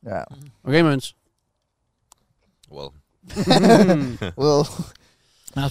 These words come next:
Speaker 4: han siger, at det her, det er den svære, men spørgsmålet er, om han mener, at den er svær, fordi den anden er Messi, så den største.
Speaker 2: Ja.
Speaker 1: Det kan jo kun gå en vej nærmest.
Speaker 3: Well, det var det. Det, det
Speaker 4: Ja, ja.
Speaker 3: <laughs> fordi
Speaker 2: Okay.
Speaker 3: jeg synes, Messi var fucking
Speaker 4: Ja, så det er ikke, fordi han har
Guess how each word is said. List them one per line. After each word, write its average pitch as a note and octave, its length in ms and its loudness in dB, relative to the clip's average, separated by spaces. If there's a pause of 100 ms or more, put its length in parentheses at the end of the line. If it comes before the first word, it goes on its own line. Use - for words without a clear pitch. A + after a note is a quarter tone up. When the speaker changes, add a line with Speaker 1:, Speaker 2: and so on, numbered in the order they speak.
(140)
Speaker 4:
han A#2 140 -4
siger, C#3 180 -2
at B2 60 -8
det D#3 80 -2
her, D3 60 -2
det C#3 80 -6
er - 20 -14
den B2 100 -6
svære, B2 400 -4
men B2 120 -8
spørgsmålet C3+ 280 -6
er, B2 40 -6
om A2 40 -6
han A2+ 80 -4
mener, A#2 160 -6
at G2+ 60 -12
den G2+ 100 -14
er G2 40 -12
svær, B2+ 260 -6
fordi G2 300 -14
den G2 180 -14
anden A2+ 180 -8
er A2+ 40 -6
Messi, G2+ 520 -8
så F#2+ 280 -14
den F#2+ 200 -14
største. G#2 400 -12 (360)
Speaker 2:
Ja. F#2+ 80 -8
Speaker 1:
Det G#2+ 100 -8
kan B2+ 100 0
jo A#2+ 120 -2
kun D#3 160 -2
gå D3+ 100 2
en C3 120 0
vej A2 160 -4
nærmest. F2 400 -12
Speaker 3:
Well, F2 180 -6
det F2+ 100 -4
var E2 120 0
det. C#2+ 120 -8 (180)
Det, C2+ 140 -14 (140)
det F2+ 100 -12 (180)
Speaker 4:
Ja, - 60 0
ja. G#2+ 300 -4
Speaker 3:
<laughs> - 20 -6
fordi - 100 -12
Speaker 2:
Okay. G#2+ 200 -6
Speaker 3:
jeg G#2 100 -4
synes, G2 220 -10
Messi F#2+ 260 -8
var C#2 80 -12
fucking D#2 220 -10
Speaker 4:
Ja, A#2+ 120 -4
så B2 100 -4
det A#2 40 -6
er - 20 -6
ikke, C3+ 100 -4
fordi C#3+ 120 0
han B2 120 0
har A2+ 60 -2